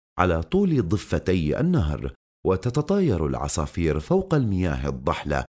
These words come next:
بحثًا عن الأسماك الصغيرة. تنتشر الفوضى في حوض النهر من حين لآخر بسبب توافد قطعان الحيوانات الضخمة لري عطشها،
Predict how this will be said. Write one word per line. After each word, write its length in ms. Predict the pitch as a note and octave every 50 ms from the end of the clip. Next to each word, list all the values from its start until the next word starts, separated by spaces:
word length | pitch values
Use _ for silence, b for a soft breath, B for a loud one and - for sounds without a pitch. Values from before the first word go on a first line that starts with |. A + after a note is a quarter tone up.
| _ _ _ - -
بحثًا 260 | E3+ - - - E3
عن 280 | D3 B2 G2 G2 G2
الأسماك 560 | F#2 E2+ - - - - - D2 B1+ B1 - D2
الصغيرة. 640 | - - - E3 D3 D3+ G#2 D#2 C2 B1+ C2 C2+ C2+ _ _ _ _ _ _ _ _ _ _ _ _ _ _ _ -
تنتشر 480 | D#3 D3 - G#3 G#3 - - D3 A2+ F2+
الفوضى 540 | D2+ - - C3+ B2 E2+ D2+ C#2 C2 B1+ -
في 200 | - - D2 C2+
حوض 280 | - F#2+ G2 F2 D#2
النهر 460 | E2 D2+ D#2 G2+ C#3 C#3+ E3 D#3 C3+
من 200 | G#2 E2 D2 B1+
حين 400 | - - A2+ G#2 F2 D#2 D2+ D2+
لآخر 540 | D#2+ F2 - - D#3 D3 - - C#3 B2 A2+ - _ _ _ _ _ - B2+
بسبب 440 | C3+ B2 - A3 F#3+ G#3 E3 D3 B2
توافد 680 | - G#2 E2 C2+ D2 F#2 A2+ - - A#2+ A#2+ D3 D#3+
قطعان 480 | D#3 - F#2 - - C#2 E2 E2+ D2+ C#2
الحيوانات 760 | C2 C#2 - - D#2 C#2+ C#2 B1+ A#1+ B1 C#2 E2+ E2+ - F#2
الضخمة 520 | D2+ B1 A#2+ B2 - - A2+ G#2+ G#2 F#2+ - _ _ _ _ -
لري 460 | F2 F2 D#2+ D#2+ C#3+ F#3+ F#3 D#3+ C#3 G#2
عطشها، 720 | F2+ F2 D#2+ - D#2 C#2 - D2 B1 A#1+ B1+ B1 A#1+ A#1+